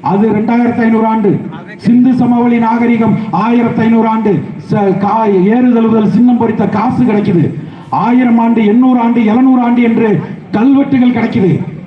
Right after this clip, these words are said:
நாலாயிரம் திவ்ய பிரபந்தத்தில் கண்ணனுக்கு, பெருமாளுக்கு உகந்த நாலாயிரம் திவ்ய பிரபந்தத்தில் கண்ணன் நப்பினையை திருமணம் செய்ய ஏழு காளைகளை அடக்கினான் என்று நாலாயிரம் திவ்ய பிரபந்தம் பாடுது.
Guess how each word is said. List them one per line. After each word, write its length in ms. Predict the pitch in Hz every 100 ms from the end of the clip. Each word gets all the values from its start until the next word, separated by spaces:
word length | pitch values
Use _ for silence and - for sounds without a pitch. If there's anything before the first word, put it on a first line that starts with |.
| - - -
நாலாயிரம் 640 | - 196 262 269 262 254 254
திவ்ய 260 | 247 247
பிரபந்தத்தில் 840 | 240 233 262 247 - 233 180 - -
கண்ணனுக்கு, 540 | 196 254 277 262 254
பெருமாளுக்கு 640 | 247 233 269 262 254 254 240
உகந்த 280 | 240 262
நாலாயிரம் 600 | 247 233 277 277 269 262
திவ்ய 220 | 254 247 240
பிரபந்தத்தில் 880 | 233 277 262 262 254 220 - -
கண்ணன் 500 | - 233 269 277 247
நப்பினையை 540 | 226 247 285 277 269 254
திருமணம் 400 | 247 277 277 269
செய்ய 260 | 269 262 247 - -
ஏழு 400 | 185 240 302 285
காளைகளை 580 | 247 247 285 294 285 277
அடக்கினான் 500 | 247 285 302 277 277
என்று 460 | 262 240 240 170 156
நாலாயிரம் 600 | 185 247 285 294 294 277
திவ்ய 240 | 277 262
பிரபந்தம் 520 | 254 247 285 294 277 262
பாடுது. 400 | 269 247 202